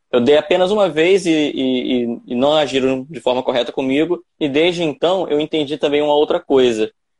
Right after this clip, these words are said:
É, eu me dedico cem por cento na hora de fazer as fotos, eu me dedico cem por cento, né, pra, pra editar da melhor maneira as minhas fotos, pra que você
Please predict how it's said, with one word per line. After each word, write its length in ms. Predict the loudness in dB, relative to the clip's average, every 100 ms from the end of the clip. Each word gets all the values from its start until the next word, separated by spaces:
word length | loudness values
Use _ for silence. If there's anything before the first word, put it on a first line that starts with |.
| _ -4
É, 300 | 0 2 2
eu 80 |
me 100 | 2
dedico 380 | 2 0 0 -2
cem 180 | -2 -4
por 160 | -4 -6
cento 580 | -2 0 -2 -2 -6 -6 _
na 140 | -2 2
hora 160 | 2
de 100 | 0
fazer 220 | -2 0 0
as 160 | 0
fotos, 720 | 0 2 2 0 -4 -8 -10 _ _ -4
eu 60 | -2
me 80 |
dedico 380 | 0 0 -2 -4
cem 400 | -8 -2 0 0
por 240 | -2 -8 -8
cento, 440 | -4 -2 -2 -2
né, 120 | -4
pra, 280 | -2 -2 -4 _ -2
pra 180 | 2 4
editar 540 | 2 0 -4 0 0
da 100 | 0
melhor 420 | 0 0 2 0
maneira 500 | 0 -2 0 0 2
as 320 | 2 0 -2 -6
minhas 260 | -8 -6
fotos, 480 | -2 -2 -2 -10 -20 _ _ -8
pra 120 | -8
que 100 | -4
você 640 | 0 0 -2 0 0 0